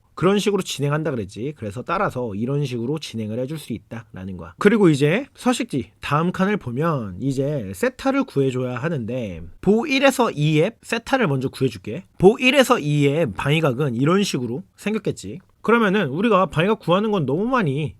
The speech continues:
해봤으니까 눈 감고도 풀 수 있겠지. 아크 탄젠트 델타 X분의 델타 Y를 이렇게 써주면 세타는 마이너스 사십일 도 사십구 분 육 초가 나오지. 그러면 이제 서식지에다가 이런 식으로 써주면 되고,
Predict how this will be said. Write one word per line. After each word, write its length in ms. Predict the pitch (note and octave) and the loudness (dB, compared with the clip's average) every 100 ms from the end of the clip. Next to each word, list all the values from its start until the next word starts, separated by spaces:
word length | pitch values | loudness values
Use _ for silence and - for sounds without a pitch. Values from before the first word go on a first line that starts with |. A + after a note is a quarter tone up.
| - | -6
해봤으니까 640 | A#3+ C4+ C4 D3+ - A2 - | -4 -2 -4 -6 -6 -10 -4
눈 280 | C3 E3 | 0 2
감고도 640 | F#3+ G#3+ G#3 G3 D#3+ D#3 F3 | 2 2 0 -2 -2 -2 -4
풀 160 | - | -6
수 120 | G3 C#3+ | -6 -6
있겠지. 520 | G2 A#2 F#2 G#2+ D3 _ - _ | -6 -10 -10 -10 -12 _ -20 _
아크 400 | D3+ F#3+ - A3+ | -6 -2 -2 -4
탄젠트 920 | - G#3+ F#3 D3+ A#2 F3 D#3 A#2+ G2+ - _ - - | -2 -2 0 -2 -2 0 0 -2 -6 -12 _ -20 0
델타 400 | F#3 G3+ G#3 - | 0 2 -2 -2
X분의 460 | D3 - E3+ E3+ | -4 -4 -4 -2
델타 360 | D3 C#3 C#3+ C#3+ | -2 -2 -2 0
Y를 320 | C3+ B2+ C3+ | 0 0 -2
이렇게 180 | D3 E3 | -4 -4
써주면 800 | C#3+ A3 G3+ C#3 E3 C#3 A#2 G#2 | -2 0 0 0 0 -2 -4 -2
세타는 520 | C4 - G#3+ F3 B2 - | -2 2 0 0 -4 -4
마이너스 440 | C3 D#3 F3 E3 | 2 2 2 0
사십일 500 | F3 G#3+ G3 A3 A#3+ | -2 -2 -2 0 0
도 220 | G3+ A#2+ F#2+ | -2 -6 -8
사십구 400 | - F3+ - C#3 | -6 -6 -4 -4
분 160 | C#3 A#2 | -2 -2
육 160 | A2 | -4
초가 180 | - F3+ | -6 -4
나오지. 560 | B2 G#2+ A#2 G2 C3+ F3+ | -4 -6 -8 -8 -8 -4
그러면 260 | A3+ A#3+ G#3+ | 2 2 4
이제 540 | D3 D3 D3 F#3+ C3 | 2 2 2 2 0
서식지에다가 600 | - A3+ - G3+ E3 E3 | 0 -2 0 0 2 4
이런 280 | D3 C3+ E3+ | 2 2 0
식으로 320 | E3+ C#3 A2+ G2 | -2 -4 -6 -6
써주면 360 | F#3 F#3+ G#3 | -4 -2 -2
되고, 440 | B2+ A2 E3 A2 | -4 -2 -2 -2